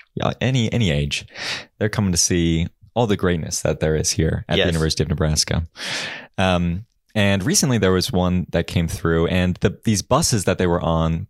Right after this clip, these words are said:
Speaker 1: multiple buses, big group, they were labeled, I'm assuming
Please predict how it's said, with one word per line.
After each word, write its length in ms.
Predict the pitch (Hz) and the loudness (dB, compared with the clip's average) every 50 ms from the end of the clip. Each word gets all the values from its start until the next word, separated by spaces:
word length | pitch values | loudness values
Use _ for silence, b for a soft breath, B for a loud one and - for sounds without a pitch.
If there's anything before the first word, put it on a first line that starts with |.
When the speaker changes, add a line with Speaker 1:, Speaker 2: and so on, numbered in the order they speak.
| _ _ | _ _
Speaker 1:
multiple 260 | 110 135 - - 113 85 | -2 -2 0 0 0 0
buses, 300 | 85 80 - - 82 73 | 0 -2 -2 -4 -8 -2
big 180 | - 117 120 | -2 -2 -2
group, 320 | 92 - 82 80 80 - _ B B B B B B B B B B _ | 0 -2 -2 -2 -2 -4 _ B B B B B B B B B B _
they 140 | - 110 113 | 0 2 2
were 440 | 110 110 107 107 104 104 101 95 - - | 4 4 4 4 4 2 2 0 -4 -2
labeled, 540 | 98 120 147 170 - 92 78 67 73 - 120 - _ _ _ _ _ _ _ _ _ _ _ _ _ _ _ - | 0 0 2 2 2 0 0 -2 -4 -8 -12 -18 _ _ _ _ _ _ _ _ _ _ _ _ _ _ _ -2
I'm 120 | 123 123 | 0 0
assuming 680 | 123 113 - - - 202 202 190 180 165 156 147 - | 0 0 2 2 2 2 2 2 2 2 0 -2 -4